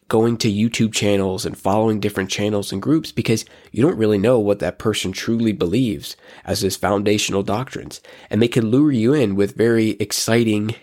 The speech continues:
and catchy phrases of some of the more debatable topics. Now,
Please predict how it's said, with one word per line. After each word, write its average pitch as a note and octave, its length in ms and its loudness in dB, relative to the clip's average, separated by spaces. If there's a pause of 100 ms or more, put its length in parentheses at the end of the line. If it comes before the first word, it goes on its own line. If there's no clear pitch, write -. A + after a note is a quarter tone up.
and G2 240 0
catchy B2 360 -2
phrases A2+ 640 2
of G2 300 0
some A2 240 -4
of A2 40 -4
the A2 60 -2
more G#2 260 2
debatable G2+ 540 0
topics. - 640 -6 (840)
Now, A2 340 0